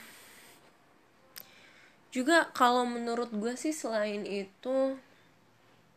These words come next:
kita harus tahu ya bahwa yang ketiga menurut gue, kita harus tahu bahwa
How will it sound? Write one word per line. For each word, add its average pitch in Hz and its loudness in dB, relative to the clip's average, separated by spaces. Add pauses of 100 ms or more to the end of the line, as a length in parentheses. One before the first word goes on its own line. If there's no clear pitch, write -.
(1300)
kita 339 4
harus 247 0
tahu 214 0
ya 196 0
bahwa 190 0 (640)
yang 196 -2
ketiga 226 2
menurut 233 -4
gue, 269 2 (1300)
kita 285 0
harus 269 -4
tahu 226 0
bahwa 196 2